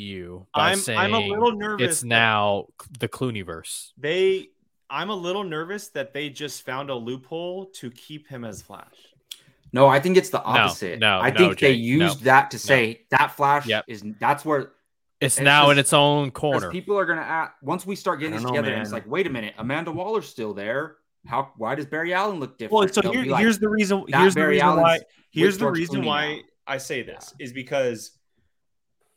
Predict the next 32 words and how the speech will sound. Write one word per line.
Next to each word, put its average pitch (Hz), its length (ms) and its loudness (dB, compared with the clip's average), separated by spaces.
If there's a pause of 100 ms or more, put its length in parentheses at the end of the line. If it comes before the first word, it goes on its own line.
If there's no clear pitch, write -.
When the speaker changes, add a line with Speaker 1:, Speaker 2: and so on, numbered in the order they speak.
(140)
Speaker 2:
Marvel 165 440 6
has 139 220 0
variants, 107 600 -4
right? 95 360 -10
They 120 100 -4
have, 117 400 0
Speaker 3:
Mm-hmm. 104 280 -14 (280)
Speaker 2:
you 117 80 -10
know, 117 160 0
you 120 200 -4
have, 117 440 -4 (100)
uh, 104 420 -8 (320)
the 123 60 -12
Stephen 147 300 -6
Stranges 101 720 -10
and 101 520 -12
the 120 120 -12
Reed 175 160 -2
Richards. 123 500 -6
And 127 300 -6 (1040)
from 151 260 -2
what 180 220 6
we've 175 180 -2
seen 185 300 -2
so 175 220 -2
far, 127 540 0 (500)
all 160 280 4
of 156 220 0
the 127 400 0
Str-, - 260 -14
Doctor 151 320 -2
Stranges 170 640 -6